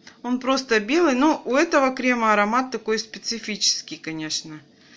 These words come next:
на любителя. Но хорошая такая дорогая отдушка.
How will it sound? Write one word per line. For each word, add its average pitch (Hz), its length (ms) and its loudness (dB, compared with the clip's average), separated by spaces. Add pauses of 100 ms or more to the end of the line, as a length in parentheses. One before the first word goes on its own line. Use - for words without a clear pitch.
(500)
на 185 140 -6
любителя. 233 680 -2
Но 233 340 -4 (1040)
хорошая 220 540 -2
такая 180 300 -6
дорогая 185 600 2
отдушка. 240 680 -4